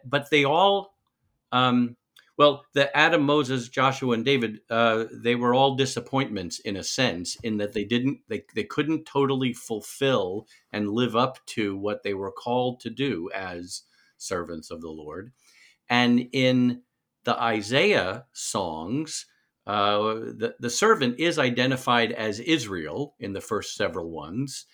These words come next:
and yet Israel is this tremendous disappointment and failing to live up to it. So it points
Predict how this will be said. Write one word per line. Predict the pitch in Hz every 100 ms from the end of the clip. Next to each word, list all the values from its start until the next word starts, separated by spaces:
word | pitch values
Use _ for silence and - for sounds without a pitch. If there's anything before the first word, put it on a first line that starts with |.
| _ - _ -
and | 120 120
yet | 120 120
Israel | 123 117 120 113
is | 104
this | 101 101
tremendous | - 104 98 127 156 - - _
disappointment | 101 92 92 - 95 98 95 107 104 -
and | 101 92 87 82
failing | - - 107 104 107 107 101 98 92
to | - 110 98 92 90 101
live | 104 98
up | 98 95 -
to | 98 82
it. | 87 -
So | - 113 113
it | 117 -
points | - 151 170 165 -